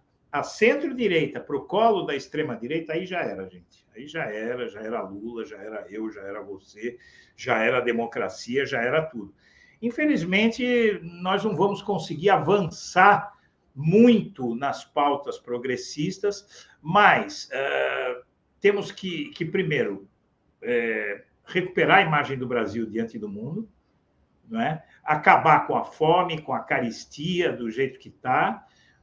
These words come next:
e, e tentar criar um ambiente político mais favorável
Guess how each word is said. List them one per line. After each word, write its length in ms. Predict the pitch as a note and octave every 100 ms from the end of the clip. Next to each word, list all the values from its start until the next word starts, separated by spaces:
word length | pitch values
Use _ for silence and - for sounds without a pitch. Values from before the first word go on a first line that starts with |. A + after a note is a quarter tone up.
| _ -
e, 760 | F#3+ F#3 G3 G#3+ A#3 A#3+ A3
e 200 | F#3+ G#3+
tentar 560 | G#3+ B3 C4+ - F#3+ G#3+
criar 380 | - D4+ F#3 G3
um 120 | G#3
ambiente 480 | F#3+ D#3+ E3 E3 F#3+
político 720 | A#3 F#3+ C#3+ E3+ - - A3
mais 380 | D#3+ E3+ G3+ -
favorável 880 | F#3 D#3+ C3+ A#2 D#3+ - B2 G2